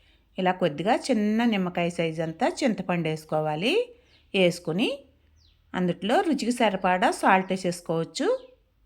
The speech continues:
రుచికి సరిపడా సాల్ట్ వేసుకోవాలండి. రుచికి సరిపడా సాల్ట్ వేసుకుంటేనే బాగుంటుంది.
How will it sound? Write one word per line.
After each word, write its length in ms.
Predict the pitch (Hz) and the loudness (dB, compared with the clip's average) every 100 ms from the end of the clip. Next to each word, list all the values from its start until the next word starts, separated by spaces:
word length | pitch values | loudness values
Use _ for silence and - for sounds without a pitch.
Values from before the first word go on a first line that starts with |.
| _ _ _ _ _ _ _ _ _ _ _ _ _ _ _ _ _ _ _ _ _ _ _ _ - | _ _ _ _ _ _ _ _ _ _ _ _ _ _ _ _ _ _ _ _ _ _ _ _ -2
రుచికి 260 | 240 247 240 | 2 2 2
సరిపడా 400 | 214 196 196 190 | 0 2 2 2
సాల్ట్ 360 | 202 175 170 | 2 0 2
వేసుకోవాలండి. 680 | 175 175 - 170 170 175 226 349 | -2 -2 -2 0 0 0 0 2
రుచికి 380 | 254 - - | 0 -2 -6
సరిపడా 380 | 202 190 180 175 | -2 -2 0 -4
సాల్ట్ 340 | 180 175 160 170 | 0 -2 0 -2
వేసుకుంటేనే 640 | 170 - 175 175 247 269 | -4 -4 -4 0 2 4
బాగుంటుంది. 680 | 190 165 160 147 165 160 | 4 2 0 -2 -4 0